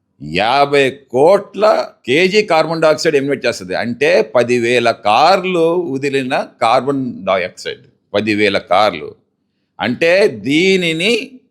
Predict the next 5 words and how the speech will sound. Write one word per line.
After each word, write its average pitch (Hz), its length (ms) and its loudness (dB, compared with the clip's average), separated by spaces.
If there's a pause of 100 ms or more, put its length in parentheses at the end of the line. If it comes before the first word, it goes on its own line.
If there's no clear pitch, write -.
(480)
సప్రెస్ - 640 -2
చేయాలంటే 147 540 2 (220)
అరవై 131 440 2
లక్షల 120 460 2
ట్రీస్, 156 520 0